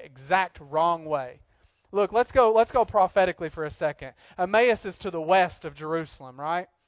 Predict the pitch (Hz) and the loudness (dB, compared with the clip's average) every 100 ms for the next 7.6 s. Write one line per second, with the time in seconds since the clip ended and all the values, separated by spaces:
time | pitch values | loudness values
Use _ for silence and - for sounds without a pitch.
0 | _ _ _ _ 160 208 254 233 - 185 | _ _ _ _ 2 6 10 8 6 2
1 | 208 196 180 190 175 165 170 202 190 - | 2 2 -8 -8 -10 -8 2 2 2 -2
2 | 151 131 147 156 - 208 196 180 - - | -8 -8 -12 -12 -6 -4 -4 -8 -8 2
3 | 220 160 - _ _ - 180 170 165 180 | 4 4 -6 _ _ -14 -10 -4 2 2
4 | 139 - 170 - 202 180 185 175 170 170 | 2 -2 -6 -6 -8 -8 -8 -8 -2 0
5 | 139 156 170 165 170 165 165 170 143 131 | 0 -2 -6 -8 -16 -6 -4 -4 -8 -12
6 | _ - - 226 269 208 208 202 165 190 | _ -16 2 6 6 6 4 2 4 4
7 | 190 170 - 175 - | 4 -6 -8 -8 -6